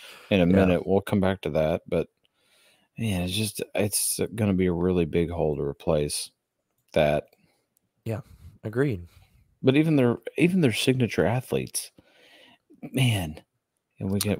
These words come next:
Speaker 1: this is coming up in a
Speaker 2: Many.
Speaker 1: minute too, but, like, Harden, he's not done what I think they probably were th-,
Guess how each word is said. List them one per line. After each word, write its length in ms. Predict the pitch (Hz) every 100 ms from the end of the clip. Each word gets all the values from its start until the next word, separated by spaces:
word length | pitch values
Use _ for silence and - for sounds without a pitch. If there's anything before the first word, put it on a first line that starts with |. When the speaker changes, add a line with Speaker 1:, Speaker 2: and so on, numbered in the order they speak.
| -
Speaker 1:
this 360 | - 104 135 151
is 100 | -
coming 240 | 139 127
up 80 | 113
in 60 | 113
a 20 | 107
Speaker 2:
Many. 0 |
Speaker 1:
minute 260 | 107 104
too, 300 | - 147 98 - - - -
but, 80 | 123
like, 280 | 110 - _ _
Harden, 640 | - - 95 110 127 123 - _ _ _
he's 400 | - 110 110 - - _ _ _ _ _ _ _ _ _ _ _ _ _ _ _ -
not 560 | 85 98 110 123 - - _ _ _ _ _ - _ - 110 113
done 600 | 120 113 117 117 107 - -
what 520 | - 90 110 104 95 - -
I 100 | 104
think 400 | - 110 113 -
they 140 | 104
probably 440 | - - 95 90 87
were 220 | 87 87
th-, 140 | -